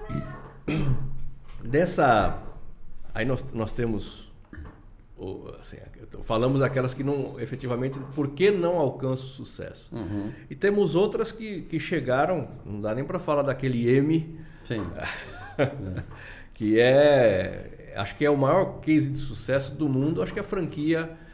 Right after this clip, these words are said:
Speaker 1: McDonald's do Brasil, né? Eu
Speaker 2: Sim.
Speaker 1: não conheço, não sei, eu tô te perguntando. Eu acho que eles não têm um sucesso como tem aqui em qualquer lugar do mundo.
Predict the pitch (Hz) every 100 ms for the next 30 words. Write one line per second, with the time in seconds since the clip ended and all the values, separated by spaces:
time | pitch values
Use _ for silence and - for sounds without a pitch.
0 | - 127 131 139 131 139 139 - 113 120
1 | 110 98 110 131 131 123 139 180 214 143
2 | 135 123 - 131 151 - 104 120 - 156
3 | 156 175 135 104 98 - - - 202 175
4 | 135 143 - 262 254 233 - 180 170 139
5 | 127 127 120 - 143 139 147 131 131 120
6 | 117 214 294 - 160 147 147 117 107 104
7 | 104 98 95